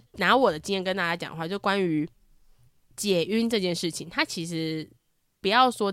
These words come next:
解晕啦，在你还没晕以前，你就可以先有一个预备心理，叫做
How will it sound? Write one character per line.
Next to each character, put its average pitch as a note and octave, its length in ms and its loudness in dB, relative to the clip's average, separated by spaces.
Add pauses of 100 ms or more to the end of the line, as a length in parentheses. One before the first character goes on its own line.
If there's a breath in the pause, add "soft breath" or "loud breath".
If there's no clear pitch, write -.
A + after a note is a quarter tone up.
解 C#3 340 -8
晕 D3+ 300 -4
啦， - 120 -14 (380)
在 D4+ 140 2
你 G3 120 0
还 E3+ 160 -6
没 E3+ 180 0
晕 G3+ 260 -2
以 D#3 40 -4
前， D#3 200 -6
你 - 20 -10
就 E3+ 140 -6
可 E3+ 180 -8
以 C3 80 -10
先 - 180 -8
有 B2+ 80 -8
一 A#2+ 40 -12
个 - 100 -12
预 D3 160 -6
备 C3 240 -10
心 C3+ 260 -12
理， B2 140 -14
叫 D#3 180 -6
做 D3 380 -6